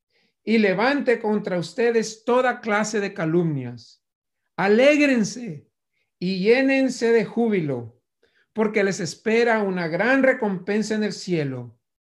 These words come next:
Así también persiguieron a los profetas que los precedieron a ustedes". Esta es la palabra de Dios para nosotros, el pueblo de Dios. Gloria a Dios.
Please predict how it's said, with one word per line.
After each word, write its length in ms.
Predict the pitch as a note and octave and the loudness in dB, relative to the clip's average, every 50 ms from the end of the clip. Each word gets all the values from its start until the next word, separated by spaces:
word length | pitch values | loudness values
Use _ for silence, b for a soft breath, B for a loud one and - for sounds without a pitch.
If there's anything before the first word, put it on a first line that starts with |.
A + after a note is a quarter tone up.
| _ _ _ _ _ _ _ _ - | _ _ _ _ _ _ _ _ -2
Así 480 | - F3+ F3+ F3+ - - C4+ C#4+ - | 0 0 0 0 -2 -2 -2 -2 0
también 520 | - A#3+ A#3 A#3 G#3 G3 G#3 G#3+ G#3+ G#3 G#3+ | 0 0 0 0 0 -2 -2 -2 -2 -2 -4
persiguieron 760 | A3+ E3+ D#3+ - F3 D3 D3 E3 G3 G#3+ A#3 A#3 A3+ G3 F#3 | -4 -6 -6 -8 -10 -10 -6 -4 -2 0 0 0 -2 -2 -2
a 60 | F#3 | -4
los 160 | F3 E3+ E3+ | -4 -4 -6
profetas 840 | - E3+ C#3+ - A3 G#3 G3 G#3 - C#3+ C3 A#2+ - - _ _ _ _ _ _ _ _ _ _ _ _ | -8 -10 -8 -4 -4 -4 -4 -4 -6 -8 -8 -10 -12 -18 _ _ _ _ _ _ _ _ _ _ _ _
que 160 | - F#3+ F#3+ | -4 -2 -2
los 200 | F#3 F#3 E3+ F3+ | 0 -2 -4 -6
precedieron 680 | - - F3 E3 E3+ - D#3 C3+ D3 D#3+ F3 F#3+ F#3+ F#3+ | -6 -6 -6 -6 -6 -6 -6 -4 -4 -4 -4 -4 -4 -6
a 80 | F#3+ F#3+ | -6 -6
ustedes". 760 | F3+ F3 - - F3 D3+ C3 C3 C3+ B2+ A2+ - - _ _ _ _ _ _ _ _ _ _ _ _ _ _ _ _ _ _ _ b b b b b b - | -8 -8 -8 -8 -6 -6 -6 -8 -10 -16 -18 -20 -20 _ _ _ _ _ _ _ _ _ _ _ _ _ _ _ _ _ _ _ b b b b b b -2
Esta 380 | F#3+ G#3 G3+ G#3 - F#3+ F#3 G3 | -2 -2 -2 0 0 0 2 2
es 180 | G#3+ G3+ G#3 | 0 -2 -4
la 180 | A3+ F#3+ F3 F3+ | -4 -4 -4 -4
palabra 400 | F#3 D#3+ D#3+ E3 F3 F#3 F3+ F3 | -4 -2 -2 -2 -2 -2 -2 -4
de 160 | E3+ E3 D3+ | -6 -6 -6
Dios 580 | C#3 D#3 D#3+ D#3+ D3+ C#3+ - - - _ _ _ _ _ _ _ _ _ _ _ _ _ _ _ _ _ _ _ | -6 -6 -6 -6 -8 -10 -12 -16 -20 _ _ _ _ _ _ _ _ _ _ _ _ _ _ _ _ _ _ _
para 180 | - - D#3 D#3+ | -10 -8 -6 -6
nosotros, 840 | D#3+ D#3+ C#3+ - - G3 F3+ - - C3 B2 A2+ A2 - _ _ _ _ _ _ _ _ _ _ | -6 -6 -8 -8 -8 -10 -10 -10 -10 -12 -14 -14 -16 -18 _ _ _ _ _ _ _ _ _ _
el 200 | - C#3+ C#3+ C#3 | -12 -12 -12 -10
pueblo 340 | - E3 E3 D#3+ C#3+ D3 C#3 | -8 -8 -6 -6 -6 -6 -8
de 140 | C3 C3 B2+ | -8 -10 -12
Dios. 520 | B2+ C3+ C3+ B2+ A#2 A2 - _ _ _ _ _ _ _ _ _ _ _ _ _ _ _ _ _ _ _ _ _ _ _ _ _ _ _ _ _ _ _ _ - _ _ _ _ _ _ _ | -12 -12 -12 -12 -14 -18 -20 _ _ _ _ _ _ _ _ _ _ _ _ _ _ _ _ _ _ _ _ _ _ _ _ _ _ _ _ _ _ _ _ -20 _ _ _ _ _ _ _
Gloria 400 | C#3+ D3+ F3 F3 D#3+ D#3 D3+ D3 | -12 -8 -4 -4 -2 -2 -2 -4
a 60 | C3+ | -4
Dios. 580 | B2+ C3 C3 B2+ A#2+ A2 - - - _ _ | -6 -8 -8 -8 -10 -14 -18 -20 -20 _ _